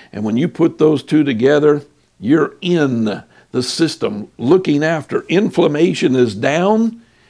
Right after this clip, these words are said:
and the immune system is up. And I don't know about you, but in a world of cancer and bacteria and viruses and all these elements that are trying to kill me,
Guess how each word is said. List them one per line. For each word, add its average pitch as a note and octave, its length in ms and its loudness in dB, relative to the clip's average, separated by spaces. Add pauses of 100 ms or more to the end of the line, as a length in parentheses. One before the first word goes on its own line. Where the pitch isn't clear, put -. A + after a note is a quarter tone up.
(120)
and C3 180 -4
the B2+ 120 2
immune D#3 340 -4
system F#3 480 0
is D3 240 -2
up. C3+ 300 0 (560)
And F#2+ 120 -10
I G#2 100 2
don't C#3 180 2
know C#3 100 0
about B2+ 400 0
you, C3 360 2 (460)
but B2 100 0
in A#2+ 160 0
a A2+ 60 0
world B2 420 2
of G2+ 180 -4
cancer C#3 680 -4
and G#2 160 -6
bacteria C3+ 760 0
and G#2+ 100 -4
viruses B2+ 800 0
and G#2+ 160 -4
all C3 240 -2
these B2+ 240 0
elements B2+ 460 -2
that A#2+ 140 -4
are A2+ 40 -6
trying C#3+ 300 0
to G#2+ 80 -2
kill D#3+ 320 2
me, D#3+ 360 2